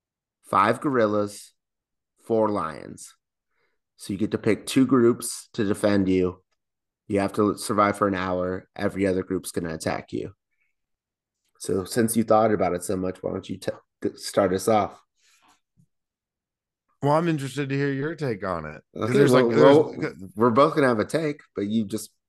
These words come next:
Speaker 2: Well, okay.
Speaker 1: you s-,
Speaker 2: Well, I
Speaker 1: you
Speaker 2: don't
Speaker 1: said it
Speaker 2: think,
Speaker 1: wasn't
Speaker 2: well,
Speaker 1: fair 'cause you thought about it
Speaker 2: well,
Speaker 1: so
Speaker 2: I mean, I'm
Speaker 1: much.
Speaker 2: just saying, like, I've read a bunch of different theories on this. I don't think that there's one necessarily correct one.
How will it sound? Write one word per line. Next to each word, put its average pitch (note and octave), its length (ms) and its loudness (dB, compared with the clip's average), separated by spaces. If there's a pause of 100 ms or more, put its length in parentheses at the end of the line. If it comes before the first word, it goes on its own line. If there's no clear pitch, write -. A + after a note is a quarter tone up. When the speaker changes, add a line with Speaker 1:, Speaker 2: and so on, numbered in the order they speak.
(140)
Speaker 2:
Well, D#3+ 380 2
okay. C3+ 300 0
Speaker 1:
you C3 80 2
s-, B2 80 -4
Speaker 2:
Well, C3 80 -2
I C3+ 100 0
Speaker 1:
you A#2+ 100 4
Speaker 2:
don't - 20 2
Speaker 1:
said D3+ 160 4
it C#3 60 10
Speaker 2:
think, C3 40 6
Speaker 1:
wasn't C3 280 6
Speaker 2:
well, - 80 -14
Speaker 1:
fair C3 360 6
'cause G2+ 180 -2
you G#2+ 100 0
thought F#2+ 240 2
about F2 240 -2
it F2 60 -6
Speaker 2:
well, F#3 120 4
Speaker 1:
so - 20 4
Speaker 2:
I - 20 2
mean, E3+ 160 2
I'm D#3 120 2
Speaker 1:
much. - 20 -4
Speaker 2:
just C#3+ 160 -2
saying, C#3+ 180 0
like, B2 140 -2
I've A#2+ 180 -4
read A#2+ 200 -2
a A#2 60 -4
bunch G#2+ 260 -8
of G#2+ 60 -12
different A2 380 -4
theories B2+ 380 -4
on G2 200 -2
this. F#2 220 -6
I A#2 60 -2
don't C3+ 140 0
think C#3+ 180 -2
that B2 140 -6
there's A2+ 200 -6
one G#2 760 -4
necessarily G#2 680 -4
correct F#2+ 540 -6
one. A#2+ 340 -4